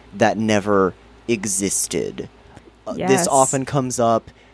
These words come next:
Speaker 1: with conversations about the Old South.
Speaker 2: Or the Old West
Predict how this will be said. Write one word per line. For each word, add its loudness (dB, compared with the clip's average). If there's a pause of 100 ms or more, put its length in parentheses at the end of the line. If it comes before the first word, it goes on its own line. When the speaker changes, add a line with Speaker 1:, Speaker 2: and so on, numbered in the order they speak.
Speaker 1:
with -2
conversations -4
about 0
the -4
Old 6
South. -4 (200)
Speaker 2:
Or 4
the -2
Old 2
West -2